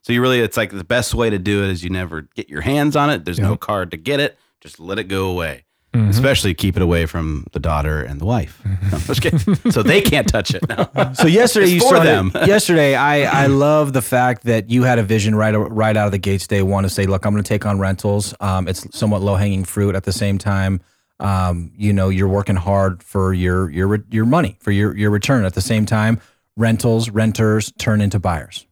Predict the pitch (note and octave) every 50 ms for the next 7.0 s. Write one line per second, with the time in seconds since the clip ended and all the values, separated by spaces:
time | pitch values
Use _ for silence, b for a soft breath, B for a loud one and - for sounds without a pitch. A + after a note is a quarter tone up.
0 | _ _ - F#2+ F2+ F#2+ F2+ _ _ _ _ _ _ _ - G2+ G2 F#2+ F#2+ F#2+
1 | F2+ E2+ E2+ F2+ F2+ F2+ F#2 - _ _ _ - G2+ A#2+ A#2 F#2+ - - G#2 G#2
2 | A2 A2 A2 - D#3 D#3 C#3 G2 F2 - - - - G2 G2 G#2 G#2 F2 G#2 A2+
3 | B2 A#2+ A2 - A#2+ A#2 A2+ A2+ A2+ A#2+ B2+ C#3+ C#3 - A2 G#2+ F#2+ - - G2+
4 | F#2 F2 F#2+ F#2 F2 E2+ - F#2+ F2+ G2+ G2+ G#2 F#2+ - - C#3 C#3 C3 A2+ G#2
5 | F#2 F2 F2+ G2 G2 G2 G2+ - A2 G2+ G2+ G2 G2 G2+ G#2 F#2+ F#2+ F#2+ F2+ F#2
6 | F2+ - - A#2 G2 F#2 F2+ F2 F2 G2 F#2 F2+ F2 F2 A#2+ A2+ G#2+ F#2 -